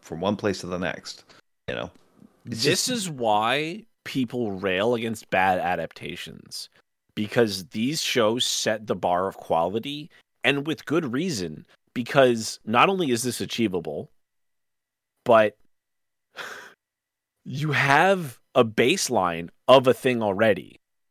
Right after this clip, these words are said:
Speaker 2: Why would you make it not as good as that thing? Um, I know,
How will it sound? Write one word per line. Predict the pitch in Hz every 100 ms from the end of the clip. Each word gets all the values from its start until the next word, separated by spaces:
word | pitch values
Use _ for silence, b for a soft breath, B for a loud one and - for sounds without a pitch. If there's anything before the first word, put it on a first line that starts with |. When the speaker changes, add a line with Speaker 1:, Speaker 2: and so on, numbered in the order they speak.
| _ _
Speaker 2:
Why | 95 98 120 127 175 196 139
would | 120 127 117
you | 120 127
make | 117 117 -
it | 139 120 _ _
not | 95 95 95 107
as | 110 90
good | 95 101 90
as | 85
that | 92 87
thing? | - 101 82 60 - _ -
Um, | 98 90 87 85 - -
I | 113
know, | 127 131 135 131 127